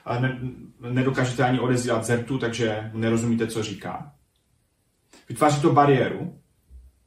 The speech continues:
mezi dvěma bytostmi, mezi dvěma lidskými bytostmi, které spolu, spolu mluví. A Bůh říká, ano, tady je ještě nějaká, nějaká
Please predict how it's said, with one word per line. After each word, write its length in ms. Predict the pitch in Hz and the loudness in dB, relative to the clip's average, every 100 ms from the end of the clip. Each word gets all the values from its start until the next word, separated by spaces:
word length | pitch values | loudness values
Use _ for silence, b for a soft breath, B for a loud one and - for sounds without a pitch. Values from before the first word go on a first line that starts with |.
| _ _ _ _ _ _ _ _ _ _ | _ _ _ _ _ _ _ _ _ _
mezi 240 | 120 120 | -4 -2
dvěma 500 | 120 131 131 131 - - | 2 4 4 2 0 -4
bytostmi, 480 | 123 117 117 - 92 - | -2 0 -2 -4 -10 -10
mezi 220 | 107 113 | -6 -4
dvěma 220 | 113 117 | 0 2
lidskými 340 | 120 127 135 123 | 2 0 0 0
bytostmi, 440 | 117 117 - 117 | 0 -2 -2 -4
které 220 | 113 113 | -2 -2
spolu, 360 | 110 110 110 - | -2 -2 -4 -4
spolu 300 | - 117 113 | -8 0 0
mluví. 420 | 107 101 87 - _ _ _ _ _ _ _ _ _ _ _ _ _ B B | 0 -6 -8 -14 _ _ _ _ _ _ _ _ _ _ _ _ _ B B
A 80 | - | -2
Bůh 180 | 123 160 | 2 2
říká, 260 | 175 180 160 | 2 2 2
ano, 240 | 160 151 | 4 2
tady 220 | 147 151 | 4 4
je 80 | 156 | 6
ještě 320 | 185 - 160 | 6 4 0
nějaká, 560 | 143 135 127 131 123 B B | 2 2 2 2 0 B B
nějaká 460 | 127 120 120 120 117 | -2 -2 0 -2 -2